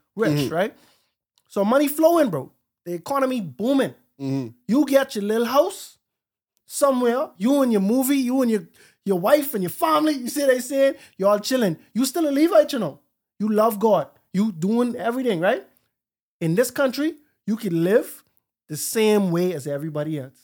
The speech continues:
Speaker 2: Mm-hmm.
Speaker 1: But you know, when you step out of there,
Speaker 2: You mash. Well,
Speaker 1: I
Speaker 2: not
Speaker 1: ma-
Speaker 2: in a good way. <laughs>
Speaker 1: In a good way.
Speaker 2: In a good way.
Speaker 1: No, in terms of comfortability. I
Speaker 2: Yeah,
Speaker 1: talking about,
Speaker 2: y-, y-
Speaker 1: I talking about, I talking about goods in life, right?
Speaker 2: Yeah, no.
Speaker 1: I know that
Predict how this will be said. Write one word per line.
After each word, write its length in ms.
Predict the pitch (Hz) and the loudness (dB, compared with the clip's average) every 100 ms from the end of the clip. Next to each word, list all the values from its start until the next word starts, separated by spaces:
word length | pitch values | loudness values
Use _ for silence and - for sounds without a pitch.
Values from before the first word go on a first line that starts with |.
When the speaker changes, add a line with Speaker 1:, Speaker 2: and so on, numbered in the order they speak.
| 139 | -6
Speaker 2:
Mm-hmm. 420 | 147 185 202 202 | -2 -2 -2 -4
Speaker 1:
But 140 | - | -4
you 120 | 262 | -2
know, 160 | 302 254 | 0 2
when 180 | 196 185 | 2 0
you 140 | 269 | 0
step 340 | 339 294 277 254 | 0 0 0 0
out 120 | 175 | -2
of 80 | 170 | 0
there, 300 | 247 160 156 _ _ _ _ _ _ | 0 -2 -4 _ _ _ _ _ _
Speaker 2:
You 60 | 110 | -12
mash. 420 | 110 117 101 - _ _ - | -8 -8 -8 -14 _ _ 0
Well, 120 | 170 | 6
Speaker 1:
I 20 | 208 | 6
Speaker 2:
not 120 | 240 | 6
Speaker 1:
ma- 160 | 240 - - - | 2 -10 -4 6
Speaker 2:
in 100 | 254 | 6
a 40 | |
good 280 | 202 330 294 | 10 6 6
way. 180 | 180 - | 0 0
<laughs> 60 | - | 2
Speaker 1:
In 80 | 254 | 4
a 60 | 262 | 4
good 240 | 214 359 | 2 2
way. 220 | 285 208 - | 2 2 4
Speaker 2:
In 100 | 285 | 4
a 40 | |
good 240 | 233 226 - | 6 6 8
way. 140 | 226 | 6
Speaker 1:
No, 200 | 302 247 240 | 8 6 4
in 140 | 247 233 | 2 2
terms 240 | 294 277 | 2 2
of 180 | 233 - | 0 -4
comfortability. 720 | - 285 - 240 165 226 226 | -4 -4 -2 -4 0 2 2
I 40 | 196 | 2
Speaker 2:
Yeah, 40 | 208 | 6
Speaker 1:
talking 320 | 403 330 254 | 8 8 6
about, 120 | 277 | 2
Speaker 2:
y-, 80 | 359 | -8
y- 360 | - - - - | -14 -20 -20 -8
Speaker 1:
I 60 | 185 | 0
talking 260 | 254 247 | 0 0
about, 260 | 233 170 - - - 151 165 - | 0 -2 -6 -20 -10 -8 -8 -4
I 100 | 220 | -2
talking 340 | 269 254 247 | 0 -2 -2
about 300 | 214 151 - _ _ _ 143 | -2 -4 -8 _ _ _ -8
goods 500 | 147 208 190 165 - - | 0 0 0 -8 -10 0
in 220 | 165 156 | 2 2
life, 340 | 160 143 - | 2 -2 -4
right? 260 | 175 208 339 - | -2 -2 -2 -4
Speaker 2:
Yeah, 340 | 147 143 131 117 _ _ | 2 4 2 -2 _ _
no. 320 | 117 113 - _ _ - | -10 -10 -10 _ _ -6
Speaker 1:
I 160 | 185 277 | 0 0
know 340 | 302 220 247 | 2 2 2
that 280 | 196 170 - | 0 -4 -6